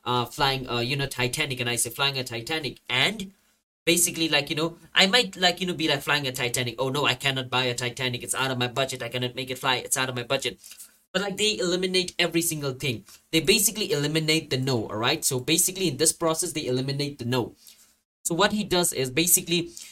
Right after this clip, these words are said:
this is basically like a storyboard in such a way you can, like, take it as a storyboard. You can see Zach is in an art museum looking at, uh, you know,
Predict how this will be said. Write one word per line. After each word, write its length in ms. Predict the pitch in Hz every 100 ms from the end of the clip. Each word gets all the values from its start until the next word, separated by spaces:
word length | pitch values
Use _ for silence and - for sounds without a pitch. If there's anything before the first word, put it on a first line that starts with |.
| -
this 140 | 165 208
is 80 |
basically 400 | 175 190 185 180
like 160 | 147 127
a 100 | 123
storyboard 520 | - 143 123 107 120
in 100 | 120
such 200 | - 127
a 60 | 127
way 140 | 117
you 100 | 120
can, 260 | 123 127 123
like, 200 | 123 -
take 180 | 160 156
it 80 |
as 160 | 123 -
a 20 |
storyboard. 500 | - 131 117 110 113
You 40 | 135
can 180 | 147
see 300 | 143 135 131 -
Zach 200 | 165 170
is 160 | 160 143
in 160 | 127 143
an 240 | 131 131
art 260 | 127 135 131
museum 600 | 131 131 127 127 127 127 _ _
looking 320 | 135 143 139
at, 260 | 120 127 127
uh, 200 | 120 117
you 180 | 113 131
know, 260 | 139 170